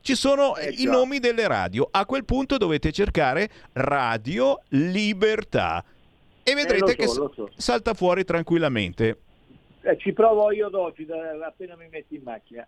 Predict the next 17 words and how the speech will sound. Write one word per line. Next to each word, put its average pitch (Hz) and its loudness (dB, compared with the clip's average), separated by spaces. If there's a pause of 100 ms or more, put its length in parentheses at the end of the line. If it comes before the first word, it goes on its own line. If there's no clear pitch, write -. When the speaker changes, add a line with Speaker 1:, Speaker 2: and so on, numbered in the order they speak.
Speaker 1:
Dai. 131 0
Speaker 2:
Però 127 2
ti - -12
volevo 190 0
dire 175 -2
una 190 -2
sola 175 -2
cosa 120 -6
adesso. 107 -14 (340)
Secondo 240 0
te 185 -4
il 151 -6
Calderoli 202 -4 (360)
non 220 -10
è 233 -8
stata 226 -4
lasciata, 165 -6